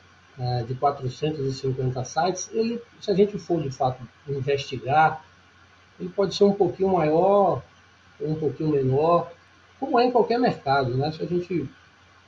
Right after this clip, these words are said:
for comparar uma,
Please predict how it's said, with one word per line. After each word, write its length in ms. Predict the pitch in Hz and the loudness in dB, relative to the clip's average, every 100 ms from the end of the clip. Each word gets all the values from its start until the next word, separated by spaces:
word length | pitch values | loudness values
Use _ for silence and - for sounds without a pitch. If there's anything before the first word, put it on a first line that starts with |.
| _ _ _ _ | _ _ _ _
for 680 | - 143 147 143 139 127 120 - | -6 0 2 4 4 4 0 -2
comparar 580 | 135 135 131 127 123 120 | -2 2 4 4 2 0
uma, 420 | 120 123 117 | -2 -2 -4